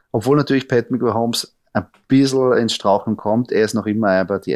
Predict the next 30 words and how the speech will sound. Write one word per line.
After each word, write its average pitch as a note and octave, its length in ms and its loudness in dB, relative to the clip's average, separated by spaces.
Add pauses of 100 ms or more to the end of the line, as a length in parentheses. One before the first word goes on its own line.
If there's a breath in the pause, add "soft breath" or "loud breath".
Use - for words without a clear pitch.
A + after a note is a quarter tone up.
Nummer G2 200 -2
eins E2+ 260 -2
Anspielstation F2+ 880 -4 (320 loud breath)
und G2+ 280 -2
genießt G#2 360 -2
natürlich G2+ 260 -4
das - 140 -8
volle G2 200 0
Vertrauen F#2+ 520 -2
und G2 180 -10
kann F#2+ 140 -6
natürlich F#2+ 300 -6
da F#2 100 -4
immer, G2 260 -4 (140)
ähm, G#2 340 -2 (420 soft breath)
ähm, G2+ 220 0
produzieren, G#2 600 -2
hat F#2+ 160 2
aber F#2+ 220 -2
wirklich G2 300 -6
eine F#2 280 -2 (120)
Berg- G2+ 240 0
und G#2+ 160 -4
Talfahrt, A2 480 0
also G2 320 -4 (240)
dreißig G#2+ 460 0
Punkte, G#2+ 460 -2
dann G2+ 180 -6
mal G2+ 140 -6
wieder G2 240 -4